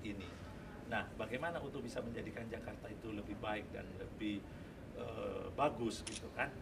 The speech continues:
Perlu sebuah konsep dan tatanan kota yang baru. Eh, sehingga ini momentum buat kami, Komite Kajian Jakarta,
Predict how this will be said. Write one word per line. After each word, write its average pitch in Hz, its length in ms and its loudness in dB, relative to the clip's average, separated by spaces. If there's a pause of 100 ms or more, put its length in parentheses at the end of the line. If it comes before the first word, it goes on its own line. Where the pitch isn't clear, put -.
(200)
Perlu 135 200 4
sebuah 139 520 2
konsep 120 320 0
dan 117 160 0
tatanan 113 440 -2
kota - 280 0
yang 113 240 4
baru. 117 320 12 (680)
Eh, 113 640 6
sehingga 151 480 6 (440)
ini 127 200 4
momentum 139 480 4 (460)
buat 110 240 2
kami, 123 560 0
Komite 113 500 2
Kajian 104 460 0
Jakarta, 117 720 2